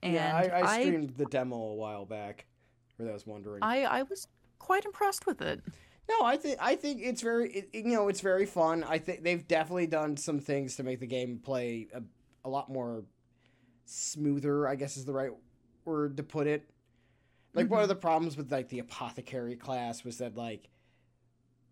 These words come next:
Speaker 2: you didn't know what shit did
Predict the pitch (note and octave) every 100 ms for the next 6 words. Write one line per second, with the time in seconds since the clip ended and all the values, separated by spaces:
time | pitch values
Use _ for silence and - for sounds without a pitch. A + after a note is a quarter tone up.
0 | _ - E3 F3+ A#3+ G#3+ F3 - _ _
1 | _ _ _ - F3+ G#3 F#3+ F#3+ D3 -
2 | G3+ G3 - - E3 F3+ A3 A3 G3+